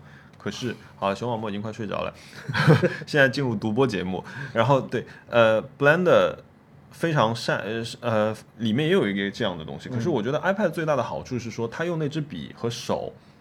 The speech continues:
Speaker 1: 它可以分别识别嘛。这样我真的有在雕的感觉。就是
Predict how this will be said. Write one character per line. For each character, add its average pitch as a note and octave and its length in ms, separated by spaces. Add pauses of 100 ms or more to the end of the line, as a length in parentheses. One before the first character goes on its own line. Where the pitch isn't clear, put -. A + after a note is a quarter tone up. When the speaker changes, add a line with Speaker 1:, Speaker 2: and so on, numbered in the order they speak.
(160)
Speaker 1:
它 D#3+ 120
可 D#3 140
以 C#3 60
分 D#3 200
别 C#3+ 100
识 - 180
别 G#2 180
嘛。 F#2+ 220 (560)
这 G3+ 100
样 F#3 100
我 G2+ 180
真 E3+ 240
的 E3+ 80
有 F2 180
在 G#2+ 140
雕 B2+ 220
的 B2 80
感 - 200
觉。 - 60 (680)
就 B2+ 140
是 C3 120